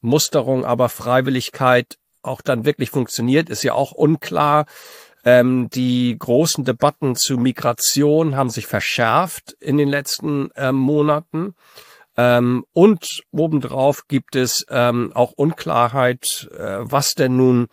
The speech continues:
genau die Rolle der Bundesrepublik in Europa und der Welt, ähm, sein soll. Und dann haben wir die, ähm, Polarisierung und die weiterhin, ja,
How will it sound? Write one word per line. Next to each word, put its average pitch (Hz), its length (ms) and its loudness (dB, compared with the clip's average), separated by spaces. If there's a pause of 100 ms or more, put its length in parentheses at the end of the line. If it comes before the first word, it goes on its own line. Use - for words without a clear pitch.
(560)
genau 131 500 4
die 123 160 0
Rolle 127 400 4
der 123 140 4
Bundesrepublik 127 880 -2
in 123 140 -6
Europa 123 420 0
und 117 140 -2
der 107 160 -2
Welt, 113 320 0 (240)
ähm, 107 300 -2 (100)
sein 117 440 0
soll. 90 400 -4 (340)
Und 170 280 2
dann 143 200 2
haben 139 200 -2
wir 135 160 0
die, 113 480 -6
ähm, 107 360 -2
Polarisierung 143 1040 -2 (460)
und 139 260 0
die 123 180 -2
weiterhin, 123 800 0 (140)
ja, 98 300 -4